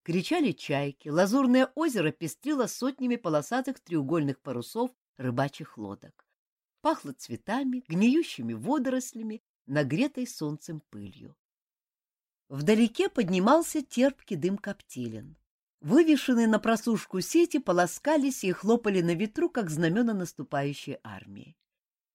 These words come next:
Рэй маленькими глотками пил зеленый чай, закусывая пирогом с рыбой.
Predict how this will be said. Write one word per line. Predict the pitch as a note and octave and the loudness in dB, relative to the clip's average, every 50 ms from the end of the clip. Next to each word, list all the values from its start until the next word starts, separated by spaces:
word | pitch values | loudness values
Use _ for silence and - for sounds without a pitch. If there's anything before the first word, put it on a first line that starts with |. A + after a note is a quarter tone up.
| _ _ | _ _
Рэй | - A3 D4+ G4+ F#4+ | 0 2 4 6 6
маленькими | D4+ G#3+ A#3 D4+ D#4 C#4+ B3+ A#3+ - A3+ G3+ G3+ | 6 6 6 6 6 6 4 4 2 -2 -2 0
глотками | F3+ E3 E3+ F3 F3+ - - - - D#4 F4 F4 F4+ F4 | 2 4 4 4 2 0 -2 0 2 2 2 2 0 -2
пил | - - D#4+ F4 D#4 | 0 2 2 2 2
зеленый | A3 G3 F#3+ G3+ B3+ C#4 C4+ C4+ B3+ | 2 2 2 4 4 4 4 2 2
чай, | - - - F#3+ E3+ E3 E3 D#3 | 0 -2 -2 0 2 2 2 2
закусывая | C3+ E3 D3+ D3+ - B3 C#4 C4+ - C4+ A3 A3+ A#3 | 2 0 0 0 -2 -6 -8 -6 -6 -4 -2 -2 -2
пирогом | A3+ - G#3 F#3+ F#3+ F3+ D#3 A#2+ B2 A2+ G#2 | -4 -4 -4 -4 -4 -4 -2 -4 -4 -4 -6
с | - - - | -8 -12 -12
рыбой. | A2 G#2+ G#2 G#2+ G2 G2+ G#2 - - | -12 -10 -10 -10 -10 -12 -16 -18 -20